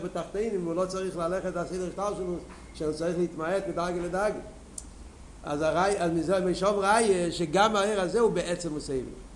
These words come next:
אלא מה, ביחס אחרי זה, אחרי הצמצום, קשרים כל דרגה, מאיפה המוקר שלו, אז הוא נחשב לשרש הממלא. אבל איך שהוא נמצא לפני הצמצום, הוא בכלל לא באופן של ממלא, להפך, הוא באופן של בלי גבול.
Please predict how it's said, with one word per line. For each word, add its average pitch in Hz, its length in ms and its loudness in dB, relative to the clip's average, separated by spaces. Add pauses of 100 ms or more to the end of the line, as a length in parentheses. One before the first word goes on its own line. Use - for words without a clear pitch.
(380)
אלא 175 260 4
מה, 196 500 4 (160)
ביחס 156 640 2
אחרי 180 320 4
זה, 156 140 0
אחרי 147 160 0
הצמצום, 170 640 -4 (100)
קשרים 160 360 0
כל 165 180 0
דרגה, 160 280 2
מאיפה 156 280 -2
המוקר 220 360 0
שלו, 180 340 0 (380)
אז 143 180 -2
הוא 233 140 4
נחשב 214 440 4
לשרש 185 380 0
הממלא. 165 520 2 (680)
אבל 151 240 4
איך 156 120 0
שהוא 165 340 2
נמצא 208 300 4
לפני 196 200 2
הצמצום, 175 680 -2
הוא 160 80 -6
בכלל 170 260 0
לא 180 80 2
באופן 170 220 -2
של 156 100 -6
ממלא, 170 360 0
להפך, 160 300 -2
הוא 143 80 -6
באופן 151 180 -4
של 139 100 -8
בלי 156 180 -4
גבול. 151 180 -8